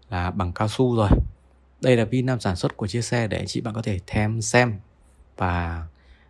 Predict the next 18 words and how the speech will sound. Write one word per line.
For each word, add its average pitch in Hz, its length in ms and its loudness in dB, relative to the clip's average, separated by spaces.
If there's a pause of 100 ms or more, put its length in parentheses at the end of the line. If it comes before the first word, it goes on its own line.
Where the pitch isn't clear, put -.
(180)
à, 101 240 -6
kiểm 92 160 2
tra. 123 340 2 (320)
Xe 120 200 -2
sản 98 180 -2
xuất - 220 -2
là 110 80 -4
hai 107 180 -2
mười 101 180 0
chín, 101 300 -4 (120)
lắp 143 180 -2
ráp 147 200 4
trong 123 180 0
nước. 156 320 4 (1300)
Đấy, 104 140 -10 (120)
những - 180 -6
đường 104 220 2
led 131 180 2